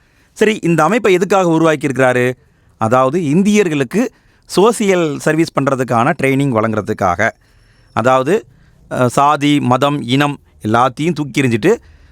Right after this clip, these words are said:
மக்களுக்கு சேவை பண்ண யார் யார் விரும்புறாங்களோ அவங்களுக்கு பயிற்சியை வழங்குவாங்க. இதுதான் இந்திய பணியாளர் சங்கம்.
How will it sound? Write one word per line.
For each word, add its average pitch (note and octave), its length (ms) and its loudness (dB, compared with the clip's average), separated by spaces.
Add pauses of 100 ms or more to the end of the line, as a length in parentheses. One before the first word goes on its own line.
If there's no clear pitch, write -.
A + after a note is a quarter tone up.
மக்களுக்கு F#3 480 0
சேவை F3+ 320 2
பண்ண D#3+ 340 0
யார் C3 280 0
யார் D3 200 2
விரும்புறாங்களோ C#3+ 600 0 (280)
அவங்களுக்கு D#3+ 680 0 (320)
பயிற்சியை D#3 460 0
வழங்குவாங்க. G2 420 -2 (160)
இதுதான் D3 400 0 (240)
இந்திய F#3+ 340 2
பணியாளர் C3+ 460 0
சங்கம். G2 400 -6